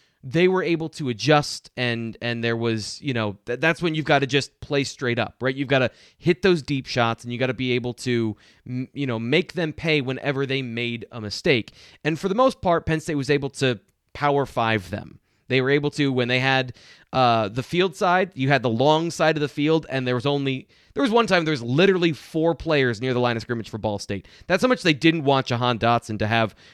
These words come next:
two hundred yards receiving in this game. Then you just give the ball to Noah Cain. And that's what this game was. A lot of dink and dunk, a lot of, a lot of take your time, matriculate the ball down the field. And that is what it was on the defensive side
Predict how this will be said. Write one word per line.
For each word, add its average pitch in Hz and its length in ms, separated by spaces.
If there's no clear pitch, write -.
two 196 140
hundred 139 220
yards 113 320
receiving 120 420
in 95 80
this 92 140
game. - 260
Then 151 160
you 165 80
just 165 220
give 147 160
the 151 60
ball 170 160
to 160 60
Noah 170 180
Cain. 208 280
And 135 200
that's 143 280
what 151 180
this 147 160
game 127 240
was. 107 280
A 117 40
lot 123 140
of 104 120
dink 151 240
and 147 140
dunk, 123 280
a 117 40
lot 104 120
of, 95 60
a 101 40
lot 123 280
of 113 180
take 160 280
your 175 100
time, 151 460
matriculate 143 720
the 139 60
ball 131 340
down 123 220
the 117 60
field. 127 260
And 139 120
that 170 180
is 165 360
what 160 160
it 156 80
was 147 180
on 139 100
the 127 60
defensive 160 480
side 117 480